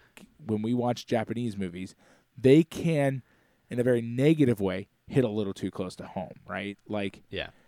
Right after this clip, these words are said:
Speaker 1: and this movie also has a lot to say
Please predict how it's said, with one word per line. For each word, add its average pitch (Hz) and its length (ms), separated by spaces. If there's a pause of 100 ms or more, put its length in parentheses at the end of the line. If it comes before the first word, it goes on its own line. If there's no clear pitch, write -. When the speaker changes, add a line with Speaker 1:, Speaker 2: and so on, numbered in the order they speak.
(300)
Speaker 1:
and 123 580 (680)
this 135 320
movie 135 400
also 113 340
has 92 160
a 90 80
lot 104 460
to - 120
say 123 540